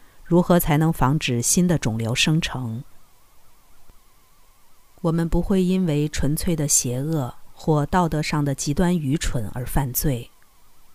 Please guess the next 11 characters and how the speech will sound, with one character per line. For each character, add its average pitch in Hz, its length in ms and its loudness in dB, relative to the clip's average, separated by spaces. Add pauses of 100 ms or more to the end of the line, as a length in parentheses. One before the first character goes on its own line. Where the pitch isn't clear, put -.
(800)
在 180 200 2
我 160 80 4
们 156 140 2
希 - 240 2
望 175 240 2
不 160 120 2
再 170 160 2
犯 170 220 2
罪 160 160 0
之 170 200 -4
前， 123 520 -4